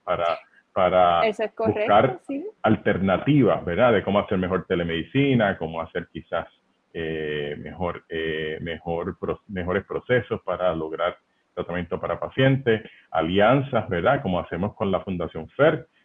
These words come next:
Speaker 1: que, que yo
Speaker 2: Claro.
Speaker 1: espero que continúe, eh, ciertamente, porque la hemos tenido por muchos años, en
Speaker 2: Definitivo.
Speaker 1: donde,
Speaker 2: Ujú.
Speaker 1: en donde hacemos, ¿verdad? Cosas para, para pacientes y para, y para, para reumatólogos igual, ¿verdad? Esa, yo creo que esa alianza quizás es algo que me gustaría saber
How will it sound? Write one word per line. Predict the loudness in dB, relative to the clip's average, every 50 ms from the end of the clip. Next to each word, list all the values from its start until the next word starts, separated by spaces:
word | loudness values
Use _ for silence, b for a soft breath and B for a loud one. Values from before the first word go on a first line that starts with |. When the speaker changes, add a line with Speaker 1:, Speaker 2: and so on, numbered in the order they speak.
| _ _ -4
Speaker 1:
que, | -2 -2 -2 -2 -4 -6 -8
que | -6 -4
yo | -4 -4
Speaker 2:
Claro. | -4
Speaker 1:
espero | -2 0 0 0 0 -2
que | -4 -6
continúe, | -6 -6 -8 -6 -4 -2 0 0 0 2 2 2 2 2 0 -6 _ _ _ -4
eh, | -2 -2 -2 -2
ciertamente, | -2 -4 -2 -2 -2 0 0 0 0 0 -2 -2 -2 -2 -2 -4 -4
porque | -6 -6 -4 -6
la | -6 -6
hemos | -6 -8 -8 -6
tenido | -4 -2 0 0 0
por | 0 -2 -4
muchos | -4 -4 -6 -2 0
años, | 2 4 4 6
en | 4 4 4 4
Speaker 2:
Definitivo. | 2 2 2 2 0
Speaker 1:
donde, | 0 -2 -4 -4 -6 -6 -8 _ _ _ _ _ -10
Speaker 2:
Ujú. | -8 -8 -8 -10 -12 -16 _ _ _ _ _ _ _ _ _ 0
Speaker 1:
en | 2 4
donde | 4 4 6 6
hacemos, | 4 4 2 0 0 2 2 2 2 2
¿verdad? | 2 4 6 6 4 4
Cosas | 2 -2 -2 -2 -4 -4
para, | -4 -2 0 0 0 0 -2 -8 _ _ _ _ _ _
para | 0 0 2 2 0 -2
pacientes | -4 -6 -8 -8 -10 -10 -8 -6 -4 -4
y | -2
para, | -2 -2 -2 0 0 0 -2 -2 -2 -4 -6 -8 -12 _ _ _ _ _ _ _ _ _ _ _
y | -10 -6
para, | -2 -2 0 0 -2 -4 -6 -8 -12 -4
para | -2 0 0 2 0 0 0
reumatólogos | -2 -2 -2 -2 -2 -2 0 0 0 0 0 -2 -2
igual, | 0 4 6 6 6 4 2
¿verdad? | 2 2 4 4 4 2
Esa, | 2 0 0
yo | 0 2 2 2
creo | 2 2
que | 0
esa | 0 0 0
alianza | 2 2 2 0 0 -2 -2
quizás | -2 0 0 2 2
es | 2
algo | 2 0 0 -2 -4
que | -4
me | -6 -8
gustaría | -8 -8 -10 -10 -10 -10 -6
saber | -2 -2 -2 -2 -4